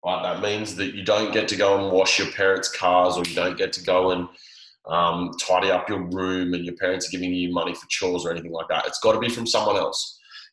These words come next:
The second rule is it has to be, let's go blue.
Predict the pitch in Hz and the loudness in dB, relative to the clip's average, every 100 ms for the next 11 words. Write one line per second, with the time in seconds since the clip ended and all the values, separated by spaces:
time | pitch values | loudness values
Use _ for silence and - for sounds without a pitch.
0 | _ 110 - - - - 160 120 104 104 | _ -2 2 2 2 2 0 0 0 2
1 | 113 170 - - _ _ _ _ _ _ | 2 0 -4 -10 _ _ _ _ _ _
2 | 101 95 98 - - - - - 139 131 | -8 -4 -4 -4 -8 -8 -8 -10 -4 0
3 | - - 165 165 - - - - - - | 2 2 -2 -4 -4 -4 -2 -2 -2 -6
4 | - - _ 110 98 98 123 107 - - | -12 -16 _ -2 -2 -4 -6 -6 -12 -16
5 | _ 57 71 50 | _ -20 -18 -18